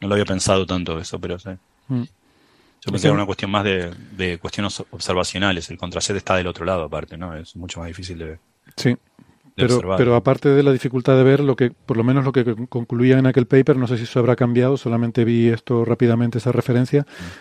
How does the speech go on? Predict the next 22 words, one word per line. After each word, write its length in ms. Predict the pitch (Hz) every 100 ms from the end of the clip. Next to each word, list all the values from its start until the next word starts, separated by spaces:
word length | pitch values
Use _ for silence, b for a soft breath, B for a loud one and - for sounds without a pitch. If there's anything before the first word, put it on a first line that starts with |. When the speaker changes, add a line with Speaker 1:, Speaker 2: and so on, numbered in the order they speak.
| B
Speaker 1:
Mm. 40 |
Speaker 2:
en 80 | 127
el 120 | 117
paper 280 | 113 123 123
en 60 | 127
el 60 |
que 80 | 123
lo 80 | 127
descubrían, 460 | 113 139 123 131 131
concluían 380 | 127 123 123
que 80 | 123
era 200 | 131 147
intrínsecamente 800 | 147 131 127 127 131 127 127 127
más 180 | 131 117
débil. 340 | 120 113 101 95 B B B B B -
O 60 |
sea 240 | - 117 107
que, 380 | 123 113 110
mm, 600 | 107 104 101 101 104 104 127
bueno, 200 | 117 131 -
no 100 |
sé. 140 | 120